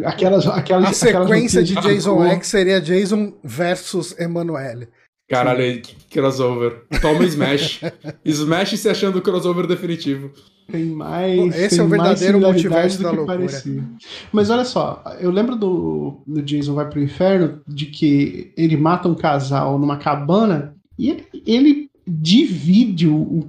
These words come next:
Speaker 1: o cara no meio com um arpão ou um facão, não sei. Isso tá na versão, isso, isso tava na versão que eu assisti na T V.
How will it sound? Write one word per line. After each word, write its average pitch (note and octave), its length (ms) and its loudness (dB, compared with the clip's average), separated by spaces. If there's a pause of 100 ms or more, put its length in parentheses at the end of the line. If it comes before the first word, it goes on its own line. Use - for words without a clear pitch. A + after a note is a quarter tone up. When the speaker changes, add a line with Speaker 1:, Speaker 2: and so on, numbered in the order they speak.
Speaker 1:
o D#3+ 200 -2
cara D#3+ 300 0
no E3 120 4
meio E3 400 4
com F3 160 -2
um D3+ 500 -2
arpão D3 460 0
ou D#3+ 240 4
um - 20 0
facão, C#3 500 -2
não C3 120 -4
sei. - 320 -10 (320)
Isso F3 280 0
tá D4 120 0
na C4 100 4
versão, E3+ 600 0
isso, - 260 -8 (160)
isso - 160 -10
tava E3 140 -2
na E3+ 80 2
versão E3+ 280 0
que F3+ 100 -2
eu - 20 4
assisti - 240 -6
na A#3+ 80 0
T F#4 240 2
V. D#3+ 320 2